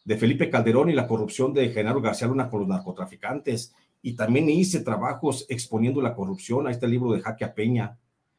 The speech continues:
que escribo, donde escribo todo el proceso de corrupción del pri en el gobierno de la pasada administración. El hecho de que yo exponga fallas del actual sistema político de la cuatro T no quiere decir que,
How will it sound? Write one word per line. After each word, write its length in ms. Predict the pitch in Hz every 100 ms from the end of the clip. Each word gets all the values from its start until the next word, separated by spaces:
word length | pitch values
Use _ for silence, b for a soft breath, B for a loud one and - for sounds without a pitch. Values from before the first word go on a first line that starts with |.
| _ _ -
que 80 |
escribo, 340 | 101 - 123 123
donde 200 | 113 110
escribo 360 | 107 127 139 131
todo 200 | 165 202
el 100 | -
proceso 360 | 120 123 170
de 120 | 139
corrupción 480 | 120 110 98 123 131
del 200 | 131 98
pri 340 | 113 135 - - _ _ -
en 80 | 113
el 100 | 110
gobierno 300 | 113 123 135
de 100 | 113
la 120 | 101
pasada 300 | 95 113 120
administración. 800 | 113 101 92 90 - 180 120 - _ _ _ _
El 180 | 107 113
hecho 220 | 147 180
de 140 | 131 120
que 120 | 104
yo 120 | 143
exponga 760 | 147 - 135 135 92 90 - _ _ _ _ _
fallas 600 | - 127 120 104 110 -
del 140 | 98
actual 440 | 90 - 120 120 -
sistema 480 | 107 92 120 127
político 540 | - 107 123 117 - 87
de 60 |
la 120 | 87 -
cuatro 320 | 113 120 123
T 200 | 117 120
no 160 | 139 139
quiere 160 | 139
decir 240 | 131 135 139
que, 160 | 127